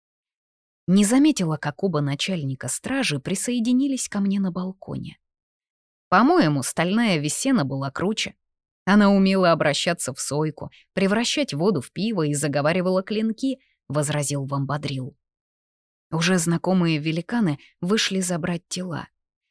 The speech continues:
Волосы Весены плясали на ветру, как холодный костёр. Рядом с её головой седенький и скромный пучок тирии,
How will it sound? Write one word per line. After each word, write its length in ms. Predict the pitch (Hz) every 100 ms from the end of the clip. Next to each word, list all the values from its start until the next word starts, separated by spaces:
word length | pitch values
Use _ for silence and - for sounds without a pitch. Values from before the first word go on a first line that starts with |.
| _
Волосы 500 | - 165 165 147 160
Весены 500 | 139 147 - 180 160
плясали 520 | 135 185 143 196 190
на 120 | 147 143
ветру, 300 | 143 - 180
как 260 | 139 -
холодный 520 | - 147 151 151 143
костёр. 640 | 139 151 156 - 156 - - _ _ _ _
Рядом 360 | 175 175 160 156
с 140 | -
её 280 | 147 143 143
головой 580 | 135 139 147 190 208 - _
седенький 760 | - - 254 233 147 139 135 131
и 40 |
скромный 560 | 143 - 185 196 165 143
пучок 440 | - 151 - 160
тирии, 480 | - 254 240 156 135